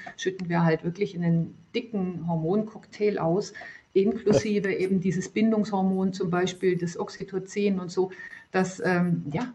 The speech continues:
das macht einfach so den besonderen Kit von Pa-, Partnerschaften aus. Das, das macht so den Unterschied zwischen einer auch sehr guten Partnerschaft, die sich irgendwie wie eine sehr gute Freundschaft anfühlt.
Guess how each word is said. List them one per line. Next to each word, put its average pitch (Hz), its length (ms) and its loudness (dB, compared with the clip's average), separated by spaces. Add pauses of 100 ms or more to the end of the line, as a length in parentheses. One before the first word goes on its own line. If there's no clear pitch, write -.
(440)
das 190 160 -2
macht 233 220 0
einfach 208 280 2
so 208 160 0
den 190 160 4
besonderen 180 560 2
Kit - 340 -2 (120)
von 151 220 -2
Pa-, 151 320 -4
Partnerschaften 151 680 -6
aus. 139 460 -6
Das, - 320 -10
das 190 220 -8
macht 208 240 -4
so 214 200 4 (520)
den 202 260 4
Unterschied 247 880 4 (760)
zwischen 214 460 2
einer 196 280 2
auch 359 220 2
sehr 220 440 2
guten 226 920 0 (220)
Partnerschaft, 226 800 -4
die 214 80 -2
sich 196 180 -4
irgendwie 214 560 2
wie 208 120 -4
eine 214 120 -4
sehr 233 240 -2
gute 240 280 0
Freundschaft - 640 0
anfühlt. - 680 -8